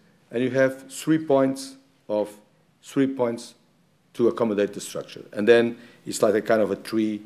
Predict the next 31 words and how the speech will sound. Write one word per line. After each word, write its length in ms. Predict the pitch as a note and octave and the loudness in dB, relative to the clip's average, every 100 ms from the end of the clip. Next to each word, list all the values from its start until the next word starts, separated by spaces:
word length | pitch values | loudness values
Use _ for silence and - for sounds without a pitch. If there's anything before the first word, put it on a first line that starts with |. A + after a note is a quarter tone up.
| - _ - | -18 _ -8
that 220 | G2+ F2+ | -4 -4
supports 600 | - - G2 F2+ - - - - | -8 -6 -2 -2 -4 -20 -20 -8
the, 260 | F2 E2+ - | -4 -4 -6
the, 160 | F2 | -10
the 140 | E2 E2 | -8 -10
building. 300 | D#2 D#2+ E2 - - - - | -10 -12 -14 -20 -20 -20 0
So 140 | A#2+ | 2
it's, 460 | A2+ - - - C#3 | 2 -2 -12 -10 -4
uh, 580 | G#2+ G#2 G#2 - G#2 G#2+ | 0 0 -4 -6 -8 -6
in 120 | A#2 | -2
a 60 | A#2+ | 2
way, 200 | A#2+ B2 | 4 2
it's 120 | A#2 | 0
a 60 | - | -2
project 420 | B2 A#2+ A#2 - - - _ | -2 -2 -6 -12 -20 -20 _
that's 200 | - F#2 | -14 -14
something 340 | - A2 G2+ G#2+ | -8 -8 -6 -4
that 140 | G2+ G#2+ | -4 -2
I 40 | |
also 300 | G2+ G#2+ G#2 | -2 -2 -4
like 240 | G2 F#2+ | -4 -4
on 80 | F#2+ | -8
this 100 | F2+ | -10
project. 380 | - G2+ G2 E2+ | -6 -6 -4 -8
It's 160 | F#2+ - | -10 -4
a 40 | |
little 160 | G#2 G#2+ | -4 -2
bit 200 | A2 A2+ | -4 -4
on 80 | |
the 80 | G#2 | -2
limit. 500 | G2 G#2 F2+ D2 - | 2 2 -2 -6 -16